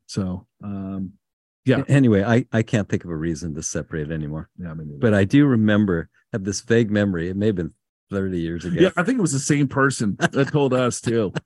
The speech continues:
Speaker 2: <laughs> Probably. I read an article thirty years
Speaker 1: <laughs> Yeah.
Speaker 2: ago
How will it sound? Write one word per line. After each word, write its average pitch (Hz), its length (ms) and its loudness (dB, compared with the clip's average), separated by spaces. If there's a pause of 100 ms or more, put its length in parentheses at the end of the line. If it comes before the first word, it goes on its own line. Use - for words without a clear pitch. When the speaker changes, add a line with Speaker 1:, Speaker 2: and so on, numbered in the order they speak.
Speaker 2:
<laughs> - 200 -14
Probably. 165 340 6 (1200)
I 156 100 2
read 151 220 6
an 131 60 4
article 127 360 0
thirty 113 260 -2
years 113 200 2
Speaker 1:
<laughs> - 0 -
Yeah. 110 80 -2
Speaker 2:
ago 101 160 0